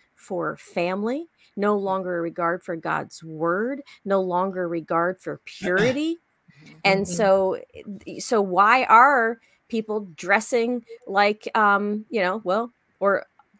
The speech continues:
Speaker 1: undressing the way that they've been in, in Halloween's a big thing. "Oh, let's dress like," eh, stop.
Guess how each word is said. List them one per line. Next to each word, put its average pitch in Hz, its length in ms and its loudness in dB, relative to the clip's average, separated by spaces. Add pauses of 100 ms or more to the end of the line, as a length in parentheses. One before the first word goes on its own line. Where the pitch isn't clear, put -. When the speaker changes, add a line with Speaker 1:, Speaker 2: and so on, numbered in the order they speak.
(160)
Speaker 1:
undressing 214 580 0
the 202 100 -2
way 196 220 2
that 180 180 -6
they've 180 200 -4
been 247 340 0
in, 170 340 -4
in 156 320 -8
Halloween's 247 680 0
a 175 40 0
big 208 280 -4
thing. 220 280 -2
"Oh, 262 300 0
let's 220 240 -6
dress 254 220 -8
like," - 100 -20 (320)
eh, - 220 -16
stop. - 640 -6